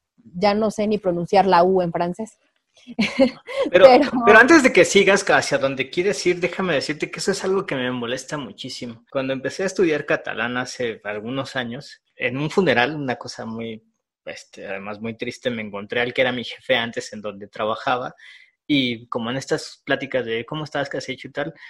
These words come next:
Speaker 2: pues yo estaba muy emocionado porque había empezado a estudiar catalán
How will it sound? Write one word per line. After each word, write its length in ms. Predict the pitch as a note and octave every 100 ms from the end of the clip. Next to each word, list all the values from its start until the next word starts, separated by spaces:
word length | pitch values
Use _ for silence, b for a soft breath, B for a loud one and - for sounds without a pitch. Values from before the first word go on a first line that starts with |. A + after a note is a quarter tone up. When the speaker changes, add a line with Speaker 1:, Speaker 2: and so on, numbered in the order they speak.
| B _ _
Speaker 2:
pues 120 | C3
yo 180 | D3 D3
estaba 260 | D3 D3+ D3+
muy 220 | C#3+ D3+
emocionado 420 | C#3+ C3 C3+ C3+
porque 180 | C3+ -
había 100 | G#2+
empezado 220 | B2 - B2
a 40 |
estudiar 340 | - A2+ A2
catalán 460 | - B2+ C3+ B2+